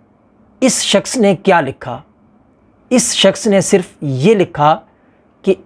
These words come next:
इस कानून पर नज़र सानी की जाए ताकि आइंदा किसी की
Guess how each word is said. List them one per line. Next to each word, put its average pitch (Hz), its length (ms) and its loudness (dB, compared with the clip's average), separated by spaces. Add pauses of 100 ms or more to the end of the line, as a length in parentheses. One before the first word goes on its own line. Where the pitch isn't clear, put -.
(140)
इस 254 240 2
कानून 180 760 2
पर 156 440 0
नज़र 160 540 2
सानी 135 480 -2
की 131 220 -6
जाए 113 280 -8 (1000)
ताकि 180 460 0 (400)
आइंदा 180 540 2 (1080)
किसी 226 340 2 (140)
की 185 340 2